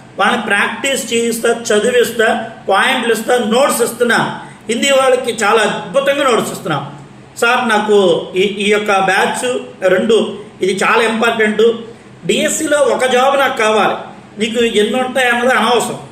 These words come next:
కదా, ఎన్ని ఉంటాయి అన్నది అనవసరం, డిఎస్సిలో నాకంటూ ఒక జాబ్ కావాలి"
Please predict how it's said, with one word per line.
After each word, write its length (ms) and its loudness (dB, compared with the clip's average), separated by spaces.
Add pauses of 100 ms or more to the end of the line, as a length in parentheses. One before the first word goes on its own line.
కదా, 260 2 (360)
ఎన్ని 320 2
ఉంటాయి 600 2
అన్నది 260 2
అనవసరం, 300 -2 (580)
డిఎస్సిలో 500 2
నాకంటూ 600 0
ఒక 200 4
జాబ్ 360 2
కావాలి" 360 2